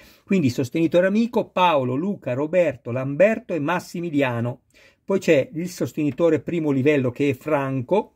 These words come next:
il sostenitore, in questo caso sostenitrice per ben la seconda volta, che è Alessia, e poi gli altri sostenitori sempre speciali come Alessia, Roberto, Marco e Luigi.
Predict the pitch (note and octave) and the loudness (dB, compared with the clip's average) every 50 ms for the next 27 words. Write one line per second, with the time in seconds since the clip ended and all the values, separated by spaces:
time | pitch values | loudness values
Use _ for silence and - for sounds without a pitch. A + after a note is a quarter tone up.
0 | _ _ _ _ _ _ _ _ _ _ _ _ _ _ _ F3 F#3+ A3 A3 G3+ | _ _ _ _ _ _ _ _ _ _ _ _ _ _ _ 0 2 4 4 4
1 | F3 - - - - G3+ - - _ F3 F3 E3+ C3 - F3+ F#3 F3+ E3+ D#3 C3+ | 2 0 0 -2 -2 -2 -2 -2 _ -4 -4 -4 -4 -2 2 4 6 6 6 4
2 | A#2+ A2+ G#2 C#3 B2+ - D#3 C3+ - - C3 - D#3+ D#3 C3+ B2+ A#2 - - - | 2 0 -4 -8 -6 -4 -6 -6 -6 -8 -8 -6 -4 -4 -4 -4 -6 -6 -4 -6
3 | G3 E3 - - E3 D#3 D3 C3+ B2 D#3+ F#3 F#3 E3+ - - C3+ B2+ - C#3+ C#3 | -6 -6 -4 -4 -2 0 0 0 0 -2 -2 -2 -2 -2 -2 -4 -2 0 -2 -2
4 | C#3 C3+ B2 A#2+ B2+ D#3+ F3 E3 D3+ D3 D3+ C#3+ - - D#3+ - - F#3+ G#3 G3+ | -2 -2 -4 2 2 2 2 4 2 0 0 -2 -2 -4 -6 -4 -2 -2 0 0
5 | E3 D3+ C3+ D#3+ F3+ E3+ C3+ A#2 - A#2+ - - D3+ D3+ D3+ C#3 D#3 F3+ F3+ E3 | 0 2 2 4 4 4 2 0 -4 -8 -4 -2 0 2 2 2 2 2 0 -2
6 | - - - G3+ G#3+ A3+ A#3 - _ E3+ C3+ - - E3 D#3+ D3 C#3 D3 D#3 D3 | -4 -10 -2 0 0 0 0 -4 _ -8 -8 -8 -4 -4 -4 -2 -2 0 -2 -2
7 | C3 - C3+ - - B2+ A2 C3 C3+ C3 B2+ D#3 D3+ C3+ A2+ - C#3+ C3+ - B2 | -2 -4 -10 -10 -10 -8 -6 -4 -4 -2 -2 0 0 0 -2 -2 -4 -4 -4 -6
8 | - - C3+ A#2+ - C#3+ C3+ B2+ A2+ - - C#3 C3 C3 C3 C#3+ C#3+ C3 A2+ - | -6 -6 -10 -6 -2 -2 0 0 -2 -2 -2 -2 -2 0 0 0 0 0 -2 -4
9 | - - A2 A2 B2+ B2+ D3+ D#3+ D3 C3 - - B2+ A2 B2 D#3 D3+ - - - | -4 -4 -2 -2 0 0 2 2 2 0 -2 -8 -8 -4 -2 -2 -2 -2 -4 -8
10 | _ A#2+ C3 D#3+ A3 B3 B3 B3 B3 A#3+ B3+ C4 C4+ | _ -6 -2 0 2 2 2 0 0 0 -2 -2 -2